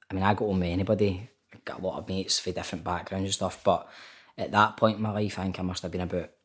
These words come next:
I don't know, eighteen, seventeen, eighteen, and I was like, "This isn't for me, mate." So I said, I phoned my uncle, I says, "Look, so I used to work in Cruise before I went to college." I says,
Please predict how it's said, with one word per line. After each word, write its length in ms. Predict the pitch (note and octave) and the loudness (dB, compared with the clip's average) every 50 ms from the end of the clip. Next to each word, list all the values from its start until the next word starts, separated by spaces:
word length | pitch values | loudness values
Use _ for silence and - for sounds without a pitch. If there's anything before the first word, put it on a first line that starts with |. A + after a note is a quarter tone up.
| _ _ | _ _
I 240 | - - - - - - | -14 -12 -12 -12 -12 -14
don't 120 | - F2 | -12 -12
know, 120 | F#2 F2+ F#2 - | -12 -12 -12 -8
eighteen, 480 | - F#2+ F#2 F2+ - - F#2 F#2+ F#2+ G2 | -4 -4 -4 -4 -4 -4 -2 -2 -2 -2
seventeen, 400 | - - - F#2+ F#2+ F#2 - F#2 | -4 -2 -2 0 0 0 0 -2
eighteen, 500 | F#2 F2+ F2 - F#2 F#2 G2 G2 F#2 G2 G#2+ | -2 -2 -2 0 0 2 2 2 2 0 -2
and 320 | G2 F2+ F2+ F2 E2+ E2+ F2 _ _ _ - _ _ _ _ _ - - - - _ _ _ _ - - | -2 0 0 0 0 -2 -4 _ _ _ -20 _ _ _ _ _ -20 -20 -20 -20 _ _ _ _ -12 -8
I 40 | - | -6
was 80 | - - | -4 -4
like, 100 | - - - | -6 -6 -8
"This 120 | - - - | -6 -6 -6
isn't 180 | - - F2+ - | -6 -6 -6 -6
for 100 | - E2 | -6 -6
me, 220 | E2 E2 F2 F2+ | -4 -2 -2 0
mate." 240 | F#2 F#2+ F#2+ - - | 0 0 -2 -2 -2
So 100 | - F2+ | -2 0
I 20 | |
said, 180 | E2+ - - - | 0 0 -2 -2
I 20 | - | 0
phoned 240 | - - G#2 G2+ | 4 6 6 8
my 60 | F#2 F2+ | 8 6
uncle, 220 | F2+ F2 - F#2+ | 4 2 0 0
I 20 | |
says, 260 | F#2 - F#2+ F2+ F2 - | 0 0 0 -2 -2 0
"Look, 160 | G2+ F#2+ - | -2 0 0
so 100 | - G2+ | 2 2
I 20 | |
used 120 | F#2+ F2+ - | 4 4 4
to 80 | G#2+ | 6
work 220 | G2 F#2+ F#2 - - | 6 6 4 4 0
in 160 | F#2 F#2 E2 | -2 -2 0
Cruise 260 | - G#2 G2+ F#2+ F#2 | 2 2 2 2 2
before 280 | F#2+ F#2 - - G2 G2 | -2 -6 0 2 2 2
I 20 | |
went 160 | G2 G#2 G2+ G2 | 4 2 0 -2
to 80 | G2 | 0
college." 260 | - - G2+ G#2 G2 | 2 4 4 4 4
I 40 | G2+ | 2
says, 400 | F#2+ - G2 G2 F#2 F#2 - - | -2 0 0 0 0 0 0 -2